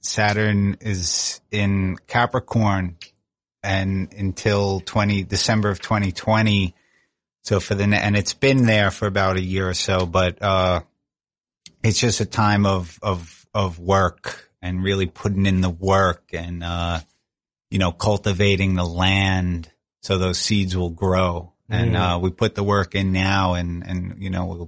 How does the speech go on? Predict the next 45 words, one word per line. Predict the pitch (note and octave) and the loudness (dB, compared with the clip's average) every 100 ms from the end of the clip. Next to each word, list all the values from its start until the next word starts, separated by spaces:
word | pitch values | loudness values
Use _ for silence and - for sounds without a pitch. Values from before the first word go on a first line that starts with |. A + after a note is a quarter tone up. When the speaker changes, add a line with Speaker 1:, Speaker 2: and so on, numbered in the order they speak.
| - | -2
Speaker 1:
be | F#2 F2 | 0 2
able | F2 F2 | 0 -2
to | - | -4
really | F2 F2+ F2 D#2+ | -2 0 0 -2
harvest, | F#2 F2+ F2+ F2+ E2+ - - - _ _ _ _ _ _ _ _ _ | 2 2 2 0 -2 -4 -8 -12 _ _ _ _ _ _ _ _ _
you | F#2+ | -6
know, | F#2 F2+ | -6 -4
later. | F#2 F2+ F2+ F#2+ - | -4 -2 -2 -4 -8
Speaker 2:
Yeah. | A2+ A#2+ B2 B2 A#2+ | 0 4 4 6 4
And | C#3 | 4
I | D3 | 4
think | D3 F#3+ | 2 2
of | F#3 D3+ A2+ _ _ _ | 2 0 -6 _ _ _
astrology | C#3 - E3+ E3 D#3 D3 | -2 2 4 4 4 2
really | D3+ F3 D3 | 2 2 2
as | B2 | 0
being | D#3 D3 | -2 0
that, | C3 B2 - | 2 0 0
you | C#3 | 2
know, | C3+ | 4
a | |
lot | D3 C#3+ | 4 2
of | |
people | D3 A2+ | 0 -2
think | B2 | 0
about, | B2 A#2 A2+ - _ _ - | 2 2 0 -6 _ _ -2
oh, | B2+ B2 A#2+ A#2+ | 2 4 2 0
you | B2+ A#2+ | 0 0
know, | G#2+ | 0
the | |
planets | - - C#3+ C3 C3+ | -4 -4 -2 -2 0
out | A#2 A#2 | 0 0
there | B2 A#2+ A#2 A2+ | 2 2 4 2
and | A2+ | 0
all, | A2 A2+ | -6 -6
all | A#2 A#2+ | -2 0
the | B2 | 2
influencing | B2+ A#2+ B2 A2+ B2 | 0 2 0 0 0
us, | A2 - | -2 0
they're | B2+ | 0
having | C3 A#2+ | 0 0
a | |
direction | A2+ A#2+ A#2+ A#2+ | 2 2 0 -2
on | A2+ | -2
us. | G#2+ | -2